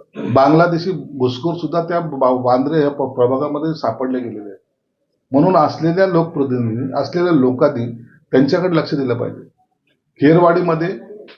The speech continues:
किंवा इतर सहकारी सो-, कॉलनीच्या मागच्या साईडला अनेक बांग-, बांगलादेशी तुम्हाला पाहायला मिळतील.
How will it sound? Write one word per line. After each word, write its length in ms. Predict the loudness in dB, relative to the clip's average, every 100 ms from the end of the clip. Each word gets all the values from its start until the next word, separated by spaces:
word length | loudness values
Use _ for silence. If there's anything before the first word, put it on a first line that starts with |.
| -4
किंवा 200 | 2 2
इतर 340 | 2 -2 -4
सहकारी 400 | -2 0 2 2 0
सो-, 560 | -2 -2 0 2 2 2
कॉलनीच्या 440 | 2 2 2 2
मागच्या 340 | 2 0 0
साईडला 680 | 2 2 2 -4 -10 -12 -16 -20 _ _ _ -2
अनेक 300 | 2 2 2
बांग-, 280 | 2 2 2
बांगलादेशी 480 | 0 2 -2 -4 -8 -8
तुम्हाला 240 | -6 -4
पाहायला 340 | -2 -2 -2
मिळतील. 300 | -6 -8 -12